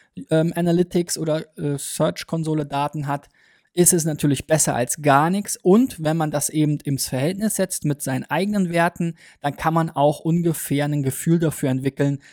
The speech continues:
wie gut, ähm, oder wie ist der Faktor vielleicht der Abweichung in meiner Branche und bei meinem Keyword-Set und wie gut stehe ich denn gegenüber meinen Wettbewerbern da. Das ist ja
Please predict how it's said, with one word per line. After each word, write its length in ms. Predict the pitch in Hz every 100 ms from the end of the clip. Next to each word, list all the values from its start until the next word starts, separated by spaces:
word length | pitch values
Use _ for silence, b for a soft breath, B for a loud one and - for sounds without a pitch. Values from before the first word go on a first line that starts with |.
| B B
wie 280 | 127 156
gut, 480 | 143 151 170 165 - _ _ _
ähm, 280 | 143 135 139
oder 240 | 135 131
wie 140 | 127 175
ist 160 | -
der 100 | 147
Faktor 480 | - - 170 - 151
vielleicht 400 | 143 143 131 135
der 120 | -
Abweichung 600 | 143 - 135 135 143 139
in 160 | 123 135
meiner 280 | 123 135 123
Branche 600 | 117 127 131 127 135 131 b b b
und 180 | - 127
bei 120 | 131
meinem 280 | 123 123 131
Keyword-Set 680 | - 139 131 127 - 131 -
und 240 | 131 117
wie 260 | 123 139 143 b b b
gut 400 | - 156 170 - -
stehe 320 | - - 147
ich 120 | 147
denn 180 | 147 143
gegenüber 500 | 135 135 156 143 139
meinen 320 | 123 131 123
Wettbewerbern 920 | 135 - - 135 117 120 117 120 117
da. 200 | 113 104
Das 160 | 98 131
ist 160 | 156 -
ja 220 | 135